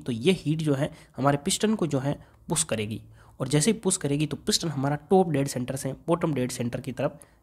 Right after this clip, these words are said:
जाएगा। तो इसे हम बोलते हैं पावर स्ट्रोक या फिर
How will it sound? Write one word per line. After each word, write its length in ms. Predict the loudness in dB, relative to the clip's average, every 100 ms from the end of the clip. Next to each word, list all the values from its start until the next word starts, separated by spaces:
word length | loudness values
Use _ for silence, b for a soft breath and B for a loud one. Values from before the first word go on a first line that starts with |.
| -2
जाएगा। 360 | 0 0 -6 -10 -20 b b
तो 80 | -8 0
इसे 180 | 2 4
हम 160 | 2
बोलते 280 | 0 -2 -6
हैं 140 | -8
पावर 300 | 0 2 2
स्ट्रोक 320 | 0 0 -4 -4
या 120 | -2 -2
फिर 200 | -2